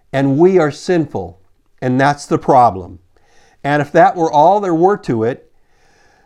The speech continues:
the problem, God would simply solve it and send us to hell.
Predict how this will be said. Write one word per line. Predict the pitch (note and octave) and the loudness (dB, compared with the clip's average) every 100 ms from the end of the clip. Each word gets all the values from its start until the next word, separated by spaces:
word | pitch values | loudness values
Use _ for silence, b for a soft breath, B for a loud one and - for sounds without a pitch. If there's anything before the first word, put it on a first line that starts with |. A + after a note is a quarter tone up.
| - | -10
the | B2 | -8
problem, | A2 D3 B2+ C3 C3 A#2+ | 0 2 2 0 -6 0
God | C#3 D#3+ F#3 F3 - - | 4 4 4 0 -8 -8
would | C3+ B2 | -6 -6
simply | - F3 E3 E3 E3+ D#3+ | -4 -4 -2 -2 -2 -6
solve | - - C#3+ C3 C3 | -18 -2 2 2 0
it | C3+ - - | -6 -10 -10
and | A#2+ | -10
send | - C#3 A#2 | -6 -2 -2
us | A2 G#2 | -2 -4
to | - A2 | -8 -8
hell. | A2 F2 D#2+ - | -6 -8 -10 -18